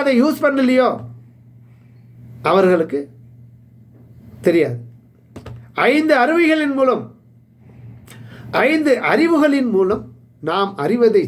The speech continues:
சிந்தித்து ஒரு விஷயத்தை முடிவு செய்வதை தான் பகுத்தறிவு என்கிறோம். "கண்ணால் பார்த்தா தான் நம்புவேன்" என்று கூறினால் மற்ற உயிரினங்களுக்கும் கூட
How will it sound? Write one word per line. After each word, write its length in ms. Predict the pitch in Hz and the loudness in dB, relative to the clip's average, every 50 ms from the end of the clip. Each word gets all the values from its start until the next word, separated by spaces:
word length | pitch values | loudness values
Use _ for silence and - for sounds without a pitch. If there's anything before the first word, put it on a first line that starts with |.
| - | -2
சிந்தித்து 440 | 208 214 226 226 233 - - - 170 131 123 120 - - | -4 -4 -2 -2 -2 -4 -2 -2 -4 -4 -4 -8 -10 -8
ஒரு 140 | 156 165 170 160 160 | -6 -4 -4 -4 -4
விஷயத்தை 400 | 156 - 240 240 226 - 240 208 170 | -2 0 0 0 0 0 0 0 0
முடிவு 240 | 170 - 226 226 214 214 214 | 0 -2 -2 -2 -2 -2 -2
செய்வதை 340 | 190 175 165 160 143 139 127 123 202 | -2 -2 -2 0 0 0 0 0 0
தான் 160 | 247 269 262 - - - - _ - | 0 -2 -2 -8 -16 -20 -20 _ -4
பகுத்தறிவு 500 | 165 165 185 185 180 180 156 156 175 208 196 156 | -2 -2 -2 -2 0 -2 -2 -2 -2 -4 -6 -6
என்கிறோம். 360 | 135 127 123 120 120 117 - - - - - - _ _ - - - - - - - - - - - - - - - - - - - - - - - - - - - - - - - - - - - - - - - | -6 -6 -4 -4 -6 -8 -10 -14 -18 -20 -20 -20 _ _ -20 -20 -20 -20 -20 -20 -20 -20 -20 -20 -20 -20 -20 -20 -20 -20 -20 -20 -20 -20 -20 -20 -20 -18 -18 -18 -18 -18 -16 -16 -16 -16 -16 -16 -18 -16 -10 -4 -2
"கண்ணால் 420 | 190 240 269 302 330 339 359 349 - - | -2 0 0 0 0 0 0 0 0 0
பார்த்தா 320 | 226 269 320 320 - 339 339 330 349 | 0 0 0 -2 0 0 0 2 2
தான் 140 | 349 349 339 330 | 0 0 0 0
நம்புவேன்" 420 | 330 349 349 330 311 311 320 - - - - - - _ _ _ _ _ _ - _ _ _ _ _ | 0 0 0 0 0 -2 -2 -6 -12 -16 -20 -20 -20 _ _ _ _ _ _ -20 _ _ _ _ _
என்று 340 | 151 180 220 277 311 349 349 269 247 | 0 2 2 2 2 0 -2 0 2
கூறினால் 520 | 233 214 196 185 180 185 190 190 185 196 - - - _ _ 151 160 | 2 4 4 2 0 0 0 0 -2 -2 -4 -6 -14 _ _ -8 -6
மற்ற 280 | 180 180 - 226 220 190 190 | -6 -6 -2 -2 0 2 2
உயிரினங்களுக்கும் 720 | 214 233 254 254 233 226 214 208 196 190 190 - 196 185 165 - 175 | 2 2 0 2 0 0 2 2 2 0 0 -2 -6 -6 -4 -2 0
கூட 140 | 226 294 | 2 2